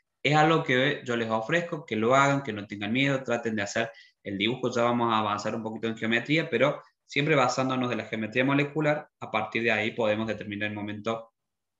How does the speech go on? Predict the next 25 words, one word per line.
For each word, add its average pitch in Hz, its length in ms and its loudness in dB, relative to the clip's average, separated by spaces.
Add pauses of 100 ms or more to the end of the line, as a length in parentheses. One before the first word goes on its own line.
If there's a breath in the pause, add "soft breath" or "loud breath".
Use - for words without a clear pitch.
(580)
qué 110 100 -8
sucede 117 360 0
con 104 160 -4
el 101 80 -4
momento 104 520 -4 (280 loud breath)
dipolar, 104 560 0
si 110 100 -10
se 98 180 -8
quiere 104 180 -4
decir, 104 260 -2
de 104 80 -2
la 101 100 -2
molécula. 98 380 -10 (440 loud breath)
Entonces, 123 300 0
en 127 80 4
este 143 220 -2
caso, 175 500 -2 (180 loud breath)
el 113 140 -4
carbono, 143 800 2 (240)
de 110 100 -2
alguna 110 280 0
manera, 117 500 2
es 113 380 -2
más 110 160 -4
electronegativo 107 1160 -2